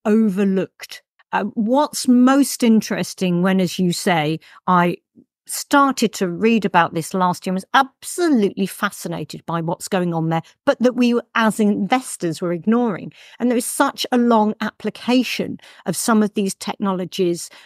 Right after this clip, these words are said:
within healthcare. For example, Pfizer has been using I B M supercomputer Watson since twenty sixteen, helping it to accelerate their R and D process, particularly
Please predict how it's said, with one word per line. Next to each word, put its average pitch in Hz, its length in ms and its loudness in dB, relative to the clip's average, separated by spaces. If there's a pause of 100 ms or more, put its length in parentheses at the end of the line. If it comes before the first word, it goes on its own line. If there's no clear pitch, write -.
within 214 420 4
healthcare. 165 580 -4
For 262 120 -4
example, 247 440 0
Pfizer 277 760 2 (320)
has 208 100 2
been 226 240 4
using 226 420 2
I 214 140 4
B 208 160 0
M 196 160 2
supercomputer 208 920 -4
Watson 185 500 -2
since - 340 -6
twenty 233 480 0
sixteen, 185 800 -2 (300)
helping 220 340 2
it - 160 -4
to 220 120 -2
accelerate 208 800 2
their 202 200 2
R 196 240 4
and 196 160 0
D 196 220 2
process, 175 580 -2
particularly 185 880 -4